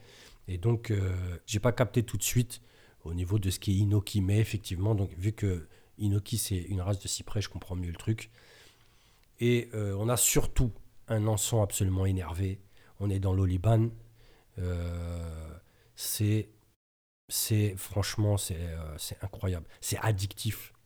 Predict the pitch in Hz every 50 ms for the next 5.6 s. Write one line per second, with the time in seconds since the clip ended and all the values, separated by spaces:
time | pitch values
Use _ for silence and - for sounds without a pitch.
0 | _ _ _ _ _ _ _ - - - - - - 113 113 117 123 127 113 95
1 | - - _ _ - 113 107 95 92 95 - - - - 113 107 - - - _
2 | _ _ _ - - - - - _ _ 107 104 98 - - - 110 117 120 127
3 | 123 - - - - _ _ - 104 104 101 104 107 117 123 - - 92 87 104
4 | 107 - - - 117 113 113 107 95 95 92 90 90 90 - - - 127 - -
5 | - 117 104 92 98 101 101 92 - 107 107 110